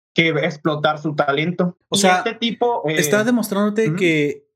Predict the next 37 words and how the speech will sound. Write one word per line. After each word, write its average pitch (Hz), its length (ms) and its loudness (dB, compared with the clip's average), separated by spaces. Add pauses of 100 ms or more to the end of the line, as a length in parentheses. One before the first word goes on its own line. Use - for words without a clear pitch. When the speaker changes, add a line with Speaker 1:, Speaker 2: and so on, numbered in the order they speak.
(160)
Speaker 2:
que 151 120 2
la 135 120 2
gente 165 240 -2
tiene 180 200 0
cierta 175 240 -2
tendencia, 143 720 0
pero 127 380 0
que 123 500 0
están 143 560 -2
como 135 960 0
encaprichados 135 800 0
con 135 260 0
otra 147 260 0
área 160 360 -2 (160)
que 135 120 2
no 139 140 4
se 180 140 -4
les 151 140 0
da 156 40 2
naturalmente, 147 800 -2
básicamente. 117 680 0 (320)
Speaker 1:
Algo 269 140 2
así, 156 420 -2 (260)
algo 196 220 0
así, 175 200 0
Speaker 2:
Ujú. - 100 -6
Speaker 1:
pero 175 140 0
es 185 100 -6
que 233 240 -2
nunca 196 420 0
nadie 208 380 0
había 175 240 0
intentado 170 680 -2
de 151 120 -2
verdad 135 340 -2
ayudarlas, 135 840 -4
güey. 113 160 -6